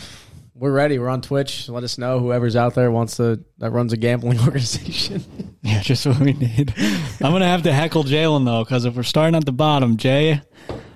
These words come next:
Speaker 2: did not do so hot this week. Good in comparison to what we've picked in the past, um, but he only showed up with seven points this week, which is, like,
Speaker 1: That's
Speaker 2: usually
Speaker 1: unlike
Speaker 2: pretty
Speaker 1: him.
Speaker 2: good.
Speaker 1: That's not like him.
Speaker 2: And, yeah, he's always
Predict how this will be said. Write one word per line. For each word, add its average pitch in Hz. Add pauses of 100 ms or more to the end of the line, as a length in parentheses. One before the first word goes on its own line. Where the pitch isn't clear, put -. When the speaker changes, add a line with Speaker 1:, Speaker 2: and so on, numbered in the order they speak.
(140)
Speaker 2:
did 120
not 135
do 156
so 135
hot 117
this 113
week. 120
Good 160
in 160
comparison 143
to 135
what 127
we've 120
picked 135
in 127
the 117
past, 120 (180)
um, 113
but 117 (600)
he 120
only 165
showed 180
up 185
with 139
seven 143
points 147
this -
week, 104
which 104
is, 107
like, 107 (100)
Speaker 1:
That's - (180)
Speaker 2:
usually 147
Speaker 1:
unlike 131
Speaker 2:
pretty 131
Speaker 1:
him. -
Speaker 2:
good. 135
Speaker 1:
That's 117
not 113
like 110
him. 110 (180)
Speaker 2:
And, 113
yeah, 131
he's 107
always 117